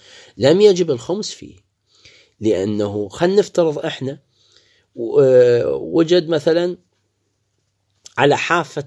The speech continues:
البحر وجد قطع ذهبية، إنه البحر دفع إلى الخارج، أو وجد مثلًا خشبة يطفو عليها قطع، آه، نقود مثلًا أو ذهب أو مصبوغات ذهبية، فشنو الحكم؟ نقول الحكم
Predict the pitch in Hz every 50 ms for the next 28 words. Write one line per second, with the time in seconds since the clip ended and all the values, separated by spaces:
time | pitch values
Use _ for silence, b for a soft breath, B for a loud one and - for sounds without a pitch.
0 | - 131 120 120 127 120 - 156 156 143 123 131 131 127 131 123 - - 143 127
1 | 151 135 - 123 110 95 95 92 87 90 92 82 76 73 _ _ - 104 101 101
2 | 110 104 104 127 120 - - 143 131 123 120 120 120 - 113 104 120 143 147 -
3 | - 101 95 87 90 - - - - - - - _ - _ b b b b b
4 | b b b b b b b b - 180 196 214 233 220 233 214 202 214 202 180
5 | - 185 185 180 170 - - 226 262 - - 226 202 214 208 196 185 170 - -
6 | - 156 - 151 156 160 160 151 170 170 - - 147 - 151 - - _ _ -
7 | - - 71 73 - - 98 113 123 120 117 147 143 131 120 110 - 98 101 95
8 | - - 95 95 95 - - 95 101 101 101 117 113 110 113 101 90 - - 101
9 | 101 95 95 - - 104 95 92 101 104 98 87 85 92 95 110 90 85 92 95
10 | 90 85 - - _ _ _ _ _ _ - 104 107 - 143 143 143 139 123 113
11 | 135 120 117 - 113 117 - _ _ _ _ _ - 131 113 101 95 87 85 85
12 | - - 113 110 - - 123 139 165